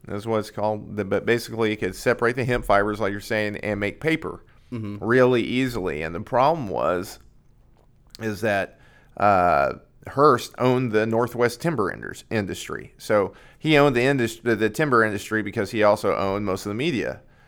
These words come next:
Speaker 1: uh, at the time. A lot of the largest publications, uh, across the nation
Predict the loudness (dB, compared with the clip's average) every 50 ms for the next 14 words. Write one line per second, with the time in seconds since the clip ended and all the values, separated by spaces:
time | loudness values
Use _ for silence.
0 | _ _ _ _ 0 2 2 4 4 2 2 0 0 -2 -4 -6 -4 -2 -2 -2
1 | -2 -2 -2 0 2 4 4 2 2 0 -2 -2 0 0 0 -2 -4 -6 -8 -8
2 | -4 0 2 4 4 4 2 -4 -2 0 2 2 2 0 0 -2 -2 -2 -4 -6
3 | -8 -10 -10 -12 -16 -12 -6 -4 -2 -2 -2 -2 -2 -2 0 0 0 -2 -4 -10
4 | -10 -6 -4 -2 -2 -4 -4 -6 -8 -10 -10 -10 -14